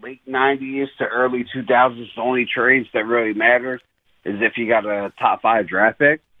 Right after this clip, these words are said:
But all of a sudden, these pick swaps and first-round picks mean something. It's where the Nets got James Harden for four first-round picks and four pick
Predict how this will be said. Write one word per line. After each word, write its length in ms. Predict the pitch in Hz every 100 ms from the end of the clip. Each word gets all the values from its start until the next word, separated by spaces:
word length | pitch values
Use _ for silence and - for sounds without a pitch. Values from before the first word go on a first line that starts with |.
| _ _ _
But 100 | 117
all 160 | 127 135
of 60 |
a 20 | 139
sudden, 240 | 139 143
these 120 | 107 - -
pick 260 | - 123 - -
swaps 380 | 117 127 139 -
and 340 | 123 101 90 -
first-round 520 | 123 120 104 117 101
picks 320 | 123 123 -
mean 320 | 92 104 120 -
something. 480 | 135 135 147 147 143 - _ _ _
It's 100 | -
where 340 | 131 123 120 117
the 140 | 95
Nets 280 | 117 131 127 _ _ -
got 240 | 117 104
James 320 | 123 120 117
Harden 360 | - 117 107 95
for 280 | - 98 90 _ _ _ _ _ _
four 260 | 135 135 127
first-round 540 | 151 123 131 117 113
picks 220 | 127 104 110
and 140 | 98
four 240 | 123 117 104
pick 260 | - 123